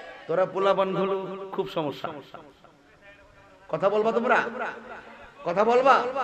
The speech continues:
ঠিক আছে। এই তুমি বসো, কালো টুপি, বসো,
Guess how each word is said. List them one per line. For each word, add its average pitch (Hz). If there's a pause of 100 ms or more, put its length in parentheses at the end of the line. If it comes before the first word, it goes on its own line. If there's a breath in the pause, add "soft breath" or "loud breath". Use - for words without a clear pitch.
(580)
ঠিক 160
আছে। 156 (2500)
এই 202
তুমি 196
বসো, 202
কালো 190
টুপি, 180
বসো, 165